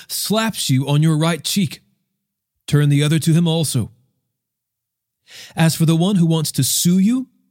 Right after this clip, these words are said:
and take away your shirt, let him have your coat as well.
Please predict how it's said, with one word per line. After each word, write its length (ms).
and 160
take 180
away 280
your 160
shirt, 380
let 140
him 60
have 260
your 140
coat 360
as 200
well. 340